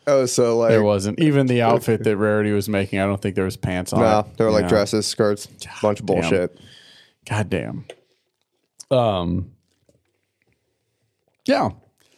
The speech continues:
Speaker 2: I, I liked, I liked it. You're right, though. It started a little too slow. I mean, but for kids, I'm like, I can see it.
Speaker 1: Mm-hmm.
Speaker 2: They had to drill home this, this whole thing about Rarity just being a fucking terrible sister.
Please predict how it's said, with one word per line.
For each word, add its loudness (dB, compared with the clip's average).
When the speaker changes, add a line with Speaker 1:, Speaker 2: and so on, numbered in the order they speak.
Speaker 2:
I, 2
I 2
liked, 0
I 4
liked 2
it. 2
You're 4
right, 2
though. 4
It 2
started 2
a 2
little 2
too 2
slow. 2
I 2
mean, 0
but 2
for 0
kids, 0
I'm 2
like, 0
I 2
can -2
see 0
it. -6
Speaker 1:
Mm-hmm. 0
Speaker 2:
They 2
had 2
to 2
drill 2
home 2
this, 0
this 0
whole 2
thing 0
about 2
Rarity 2
just -4
being -2
a -6
fucking -4
terrible 0
sister. -6